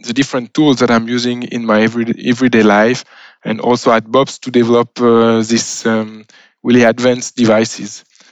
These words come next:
I would say that my experience at cern really, uh, taught me how to solve complex problems. Uh, I, I, I learned perspective to be able to, to understand the problem in its own, and also collaboration, because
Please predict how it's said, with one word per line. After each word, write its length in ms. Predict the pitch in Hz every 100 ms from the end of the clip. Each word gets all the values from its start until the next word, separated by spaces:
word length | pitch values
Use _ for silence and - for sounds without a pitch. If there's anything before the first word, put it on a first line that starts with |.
| _ _ _ _ -
I 40 |
would 160 | 127 127
say 180 | - 160
that 220 | 143 120
my 80 | 120
experience 500 | 127 139 135 127 -
at 200 | 117 117
cern 500 | - - 135 143 151 - _ _ _ -
really, 400 | 123 131 135 -
uh, 300 | 110 113 113 - _
taught 280 | 143 139 -
me 120 | 139
how 220 | 123 127
to 140 | 135 123
solve 380 | - 123 120
complex 400 | - 120 123 123
problems. 720 | - - 113 113 95 - - - _ _ _ _
Uh, 220 | - - - - _ -
I, 180 | 107 110 -
I, 240 | 110 107
I 100 | 110 113
learned 300 | 139 131 -
perspective 680 | 170 - 135 - 170 214 -
to 80 |
be 100 | 120
able 200 | 120 123
to, 480 | 123 - 117 110 110 - _
to 400 | - 101 - - _
understand 460 | 127 127 110 127 120
the 60 |
problem 500 | 110 120 117 120 117
in 200 | 123 123
its 240 | 117 - -
own, 300 | 117 123 151
and 180 | - 127
also 220 | 120 -
collaboration, 720 | 127 127 113 120 127 - 117
because 440 | 110 110 117 113